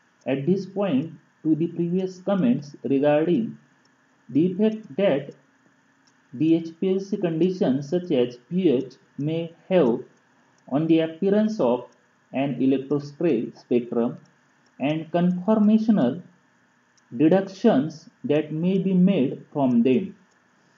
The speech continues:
Summary of electrospray interfaces. Summary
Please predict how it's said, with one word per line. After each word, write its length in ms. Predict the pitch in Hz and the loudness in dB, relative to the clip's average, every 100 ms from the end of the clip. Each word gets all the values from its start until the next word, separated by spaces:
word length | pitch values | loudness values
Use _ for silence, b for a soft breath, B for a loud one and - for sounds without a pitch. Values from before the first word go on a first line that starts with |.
| _ _ _ _ _ _ _ _ _ _ _ _ | _ _ _ _ _ _ _ _ _ _ _ _
Summary 560 | _ - 190 202 220 233 | _ 2 4 6 6 6
of 360 | 185 180 - - | 6 2 -2 2
electrospray 1000 | 151 170 175 175 180 - 214 180 143 - | 4 4 0 0 -2 -2 -2 0 0 -2
interfaces. 1040 | 120 123 139 139 - 170 - 113 117 - - _ _ _ _ - _ _ _ _ _ - _ _ _ _ - _ _ _ _ _ _ - _ _ _ _ _ _ _ _ _ _ _ _ _ _ _ _ _ _ - - _ - - | 0 0 0 -4 -4 -4 -2 -4 -4 -12 -20 _ _ _ _ -20 _ _ _ _ _ -20 _ _ _ _ -20 _ _ _ _ _ _ -20 _ _ _ _ _ _ _ _ _ _ _ _ _ _ _ _ _ _ -20 -20 _ -20 -20
Summary 640 | - 165 175 180 185 214 | -6 0 2 4 4 2